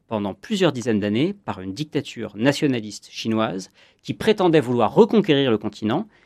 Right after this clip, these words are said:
et qui prétendait, ce qui ne s'est évidemment jamais fait, et qui prétendait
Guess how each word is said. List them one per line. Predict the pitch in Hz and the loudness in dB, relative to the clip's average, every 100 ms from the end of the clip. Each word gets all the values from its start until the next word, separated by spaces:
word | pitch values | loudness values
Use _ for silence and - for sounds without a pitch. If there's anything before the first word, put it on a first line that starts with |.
| - | -14
et | - | -10
qui | 131 | -6
prétendait, | - 139 127 151 160 | -4 -2 2 2 0
ce | - | -6
qui | 107 | -18
ne | |
s'est | - 92 | -16 -16
évidemment | 92 98 101 | -8 -4 -4
jamais | 92 98 | -4 -2
fait, | 190 214 - _ - | -2 -2 -4 _ -8
et | 120 | -8
qui | - | -8
prétendait | - 113 101 107 160 196 | -10 -8 -6 0 2 0